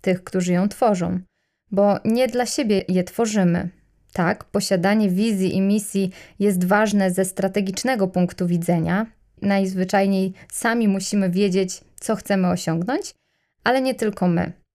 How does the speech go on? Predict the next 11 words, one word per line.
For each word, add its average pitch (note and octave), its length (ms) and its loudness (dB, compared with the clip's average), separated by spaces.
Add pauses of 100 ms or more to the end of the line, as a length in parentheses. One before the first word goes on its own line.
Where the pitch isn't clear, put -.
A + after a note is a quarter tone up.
(520)
Również G#3+ 680 0
nasi A3+ 360 -2
pracownicy, G3 920 -2
wszyscy A#3+ 500 -4
w G3 60 -12
firmie A#3+ 540 -2
muszą A#3 420 -2
znać A3 520 -2
cel B3 320 0
istnienia F3+ 680 0
organizacji F3 800 0